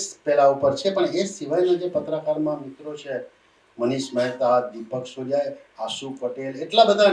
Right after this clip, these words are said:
નામ મને અત્યારે મારી સામે આવી જાય છે કે જે બધા સાથે જ્યારે વાત થતી ને ત્યારે બીજી બધી વાત કરતાં જર્નલિઝમની વાતો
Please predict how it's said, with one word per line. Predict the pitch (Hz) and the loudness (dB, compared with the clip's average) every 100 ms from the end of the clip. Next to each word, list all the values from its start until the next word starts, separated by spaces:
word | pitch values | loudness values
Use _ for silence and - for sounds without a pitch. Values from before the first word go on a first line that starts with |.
| 139 | 4
નામ | 135 165 - - - _ _ _ _ _ 131 | 4 4 2 -2 -12 _ _ _ _ _ -4
મને | 147 | 0
અત્યારે | 147 151 143 | 0 0 -2
મારી | 139 135 139 | -2 -4 -8
સામે | 135 120 127 135 | -8 -4 -2 0
આવી | 131 131 | -2 -2
જાય | 131 131 | -6 -8
છે | 135 | -8
કે | 139 | -10
જે | 123 143 147 143 _ _ 139 | -8 -6 -6 -8 _ _ -6
બધા | 147 - 214 208 175 | 4 8 8 6 0
સાથે | 196 196 202 | -4 -4 -4
જ્યારે | 202 196 | -4 -4
વાત | 170 113 151 - - | -4 0 0 -2 -6
થતી | 180 175 | -6 -6
ને | 127 120 - _ _ _ - | -6 -8 -12 _ _ _ -2
ત્યારે | 165 185 165 | 0 2 0
બીજી | 135 135 185 185 | -4 -12 -8 -2
બધી | 175 175 | -2 0
વાત | 156 156 - | 0 0 -2
કરતાં | 151 156 131 | -2 0 0
જર્નલિઝમની | 117 123 151 156 156 151 143 | -2 -4 -4 -4 -4 -4 -2
વાતો | 123 120 135 113 | -2 -2 -2 -4